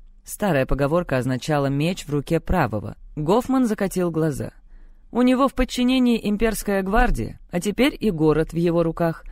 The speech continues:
как будто повторяется мятеж Валентины. Это лишнее, милорд.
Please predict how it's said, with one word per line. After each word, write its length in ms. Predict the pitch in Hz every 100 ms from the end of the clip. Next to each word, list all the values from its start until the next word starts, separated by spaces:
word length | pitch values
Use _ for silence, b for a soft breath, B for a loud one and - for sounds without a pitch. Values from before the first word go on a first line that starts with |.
| b b
как 180 | - 175
будто 260 | 165 196 226
повторяется 600 | 208 - 165 160 190 -
мятеж 400 | 165 151 156 -
Валентины. 680 | 175 202 220 - 240 113 - - - -
Это 260 | - 160 180
лишнее, 500 | 180 208 - 143 127
милорд. 500 | 139 151 175 -